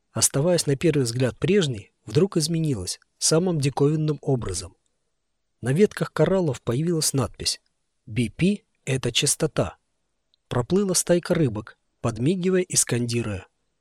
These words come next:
«Водафон, Водафон». Мелькнула рыба-клоун –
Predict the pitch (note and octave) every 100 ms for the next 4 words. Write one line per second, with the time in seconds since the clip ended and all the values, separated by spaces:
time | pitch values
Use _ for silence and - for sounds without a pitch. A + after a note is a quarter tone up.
0 | _ - A#2 C#3+ B2 - F#3 G#3 - -
1 | A2+ D#3 D#3 - A#2+ F#2+ - _ _ _
2 | _ _ _ _ _ _ _ _ - B2+
3 | - G3 G3+ F#3+ F3+ F3+ - C3+ A2+ G2+